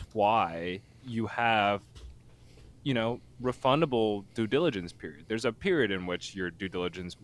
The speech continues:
and your earnest money is gonna go hard, which just means that it is not refundable,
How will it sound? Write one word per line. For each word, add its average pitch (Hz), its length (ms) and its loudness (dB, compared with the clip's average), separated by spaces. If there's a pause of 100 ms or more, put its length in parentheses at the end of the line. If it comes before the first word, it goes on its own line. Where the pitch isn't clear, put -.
and 104 100 -6
your 90 120 -4
earnest 92 300 -4
money 87 220 -2
is 85 100 -6
gonna 90 160 -10
go 87 180 -4
hard, 87 460 -2 (300)
which 98 180 -6
just 98 220 -4
means 90 240 -8
that 90 220 -2 (100)
it 95 120 -8
is 92 100 -12
not 90 280 -4
refundable, 87 680 -8